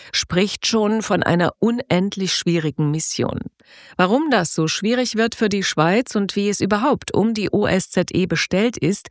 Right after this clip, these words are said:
darüber spreche ich jetzt mit Ralf Bossart. Er ist Oberstleutnant im Generalstab A D der Schweizer Armee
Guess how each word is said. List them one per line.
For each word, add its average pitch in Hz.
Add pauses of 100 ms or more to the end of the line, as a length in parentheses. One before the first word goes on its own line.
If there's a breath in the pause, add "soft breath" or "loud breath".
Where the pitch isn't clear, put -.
(280 loud breath)
darüber 175
spreche 160
ich 156
jetzt 147
mit 156
Ralf 143
Bossart. 185 (460 loud breath)
Er 180
ist -
Oberstleutnant 214
im 175
Generalstab 165
A 147
D 147
der 156
Schweizer 139
Armee 139